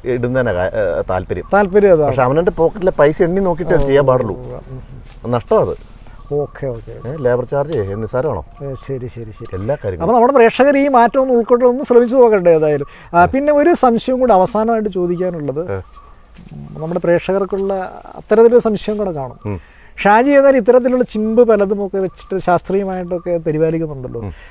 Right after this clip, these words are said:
Speaker 2: അതിലൊരു ചിമ്പും കൂടെ കൂടി ഒന്ന് കാണിക്കുകയാണെങ്കിൽ വളരെ നന്നായിരിക്കും. പ്രേക്ഷകർക്ക്
Speaker 1: അത് ഈ
Speaker 2: കാണാൻ
Speaker 1: കൂട്ടത്തിൽ നമ്മൾ ഈ നിൽക്കുന്നിടത്ത് തന്നെ ഉണ്ടല്ലോ.
Speaker 2: ഉം.
Speaker 1: ഇത് കണ്ടോ? ഇപ്പൊ ഈ, ഇത് ഞാൻ ഇതിന്റെ കൂടെ കെട്ടിയിട്ടേക്കുന്നതാ ഇത്. ഇത് പുതിയത്
Speaker 2: ഓക്കെ,
Speaker 1: വെച്ചതാ.
Speaker 2: ഓക്കെ.
Speaker 1: അതിന്റെ ചിമ്പ് അടിച്ചേക്കുന്ന കണ്ടോ?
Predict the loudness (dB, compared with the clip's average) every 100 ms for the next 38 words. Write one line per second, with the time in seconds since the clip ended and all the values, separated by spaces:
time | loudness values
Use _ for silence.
0 | -2 0 2 4 4 4 2 0 -6 -20
1 | -10 -2 0 2 2 4 4 4 2 0
2 | -2 -4 -4 -6 -6 -8 -6 -8 -8 -10
3 | -16 -16 -16 -16 -18 -18 -14 -12 -8 -4
4 | -2 -2 -2 -2 0 0 0 0 0 0
5 | 0 4 4 2 0 0 0 0 -4 -16
6 | -16 0 2 4 2 -4 -20 -20 -20 -20
7 | -20 -18 -6 -2 -2 -2 2 2 2 2
8 | 2 2 2 -2 0 2 4 2 2 0
9 | 0 -2 -8 -20 -20 -20 -16 -4 -2 0
10 | 2 4 4 2 0 2 0 0 -4 -2
11 | 0 0 -2 -2 -2 -4